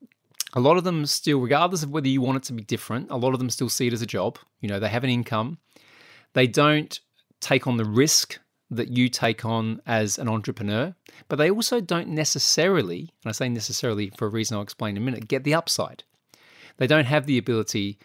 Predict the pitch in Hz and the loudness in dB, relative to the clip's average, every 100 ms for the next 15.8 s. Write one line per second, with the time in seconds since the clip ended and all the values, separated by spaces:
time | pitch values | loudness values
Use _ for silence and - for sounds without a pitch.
0 | _ _ _ _ 180 113 104 - - - | _ _ _ _ -2 -2 -2 -6 -6 2
1 | 120 120 110 - - - 113 113 123 127 | 4 6 4 0 -2 0 0 2 2 0
2 | 120 120 107 107 101 98 98 107 113 101 | -2 0 2 2 2 0 0 2 2 0
3 | - - 113 139 147 - 117 - 113 98 | -8 -10 0 4 4 2 -4 -2 -2 -2
4 | 90 131 - 143 - - 107 110 104 - | -2 -2 -4 -6 -8 -4 -2 -2 -6 -4
5 | 131 131 117 101 98 85 - - - _ | -4 -2 -2 -4 -6 -8 -6 -8 -10 _
6 | _ _ _ _ 113 110 160 131 120 139 | _ _ _ _ -2 2 2 2 2 2
7 | 123 113 123 135 123 113 120 123 147 123 | 2 6 6 6 2 -2 -2 -2 0 -2
8 | 110 - 131 123 135 - - 104 101 - | -2 0 0 2 -4 -4 -4 -4 -4 -4
9 | 107 113 - _ _ - 113 - 131 120 | -2 0 -2 _ _ -6 -4 -2 2 4
10 | 123 127 127 - 113 101 98 95 - - | 4 4 2 0 -2 0 2 2 -2 -20
11 | - - - 127 117 117 - 139 139 120 | -20 -20 -4 0 0 0 4 4 6 2
12 | 101 107 113 113 120 110 - - 117 104 | 2 2 2 0 0 -2 -6 -8 -6 -2
13 | 113 120 120 117 117 120 117 110 110 117 | -2 0 0 0 -2 -2 -4 -4 -4 -4
14 | 107 110 107 101 110 - 113 107 110 - | -2 -4 -4 -8 -6 -4 -4 -4 -4 0
15 | 113 107 113 110 117 113 110 107 | 0 0 -2 -2 -2 -2 -2 -4